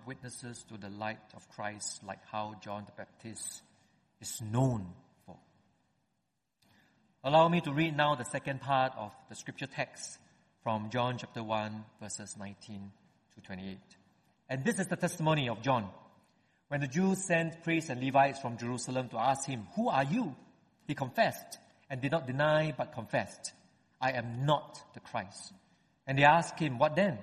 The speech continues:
Are you Elijah?" He said, "I am not." "Are you the prophet?" He answered, "No." And they said to him, "Who are you? We need a un-, we need to give an answer to those who sent us. What do you say about yourself?"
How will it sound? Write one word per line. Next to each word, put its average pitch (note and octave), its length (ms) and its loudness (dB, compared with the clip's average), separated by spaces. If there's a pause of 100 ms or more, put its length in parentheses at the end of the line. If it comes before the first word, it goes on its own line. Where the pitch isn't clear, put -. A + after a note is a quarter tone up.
(140)
Are A2+ 80 -8
you A2+ 140 -8
Elijah?" C#3+ 560 -4 (100)
He G2+ 60 -18
said, G#2 200 -12
"I G#2 100 -4
am G#2+ 100 -8
not." F3 360 -6
"Are G#2+ 120 -8
you A2 200 -8 (240)
the - 80 -20
prophet?" C#3 360 -2 (260)
He A2 100 -10
answered, A2 360 -8 (280)
"No." G#2 480 -8 (1040)
And F#3+ 100 -4
they F#3+ 60 2
said A3 240 -2
to D#3 80 -2
him, D3 300 0
"Who A#3 160 0
are G3+ 200 6
you? D#3 200 2
We C3+ 180 0
need F3 160 0
a E3 180 2
un-, G3 220 4 (260)
we D#3 80 0
need F#3 120 -2
to E3 80 -2
give F3 180 2
an C#3+ 140 -2
answer F3 300 0
to D3 100 -8
those D#3 400 -2
who A#2 240 -10
sent B2 420 -6 (160)
us. - 340 -10 (840)
What D#3 180 2
do B2 80 -6
you B2+ 140 -4
say C#3 340 -4 (100)
about - 460 -8
yourself?" F#2+ 480 -8